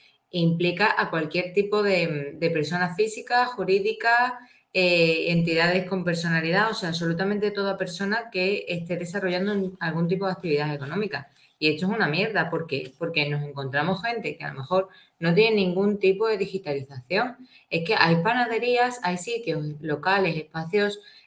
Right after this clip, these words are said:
eh, que llevan abierto toda la vida y que tienen una gran brecha vi-, digital. Y claro, ponte tú a, mm, a aprender a trabajar con sistemas de tickets, automatizaciones y demás de un día para otro.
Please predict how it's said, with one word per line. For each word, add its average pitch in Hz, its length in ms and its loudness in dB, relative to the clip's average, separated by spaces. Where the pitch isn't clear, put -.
eh, 175 300 4
que 165 100 2
llevan 170 220 4
abierto 208 400 4
toda 165 220 2
la 202 120 4
vida 226 460 2
y 208 100 0
que 175 200 0
tienen 185 320 0
una 226 180 0
gran 208 380 0
brecha 170 340 0
vi-, 151 240 -2
digital. - 600 -6
Y 170 100 -4
claro, 202 460 2
ponte 196 360 2
tú - 420 -2
a, 139 480 -4
mm, 165 180 -2
a 160 120 -2
aprender 151 640 0
a 156 200 0
trabajar 147 580 0
con 131 380 -8
sistemas 175 540 0
de 196 80 2
tickets, 214 480 2
automatizaciones 196 1000 0
y 208 80 0
demás 220 380 0
de 180 120 0
un 190 80 4
día 240 140 2
para 143 240 2
otro. 190 360 -4